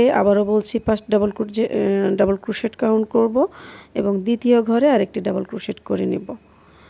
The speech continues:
এরপরে তৃতীয় ঘরে আরেকটি ডাবল ক্রোশেট করে নেব। এভাবে তিনটি চেইন এবং পরপর চার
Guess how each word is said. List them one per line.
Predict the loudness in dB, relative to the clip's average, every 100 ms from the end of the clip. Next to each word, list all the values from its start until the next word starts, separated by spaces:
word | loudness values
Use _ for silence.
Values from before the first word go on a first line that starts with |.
| -20 _ _ _ _ _ _ _ _ _
এরপরে | -2 -2 0 0 0
তৃতীয় | 0 0 4 2
ঘরে | 4 2 2
আরেকটি | 0 -2 -2 0 2
ডাবল | 0 0
ক্রোশেট | -2 -4 -4 -6 -6
করে | -2 -2
নেব। | 0 -2 -2 -4 -4 -10 -20 _
এভাবে | -4 0 2 2
তিনটি | 2 -2 -2
চেইন | -2 2 2 2
এবং | 2 -2 -2 -2
পরপর | -2 -2 -4
চার | -4 0 0